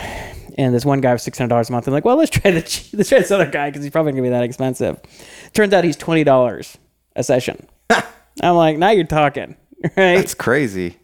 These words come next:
Speaker 1: So, um, we did it this past week. Um, you know, we did, you know, do it Monday, Wednesday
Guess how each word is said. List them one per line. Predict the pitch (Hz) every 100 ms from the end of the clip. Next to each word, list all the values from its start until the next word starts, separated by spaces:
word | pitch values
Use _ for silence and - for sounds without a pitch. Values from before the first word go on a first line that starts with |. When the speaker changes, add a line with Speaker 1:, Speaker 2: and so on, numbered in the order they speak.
| -
Speaker 1:
So, | - 160 151 151 151 -
um, | 151 143 139 123 - _ _ _ _ _ _ _ _ _ - - - _ _ _
we | 151 160
did | 165 165
it | 147
this | 143
past | - 143 139 139
week. | 147 139 110 - - - _ _ _ _
Um, | 117 120 110 104 113 -
you | 135
know, | 123
we | 117
did, | 117 113
you | 117
know, | 113 110
do | 117
it | 107
Monday, | 113 110 110
Wednesday | 107 110 117 101 101 101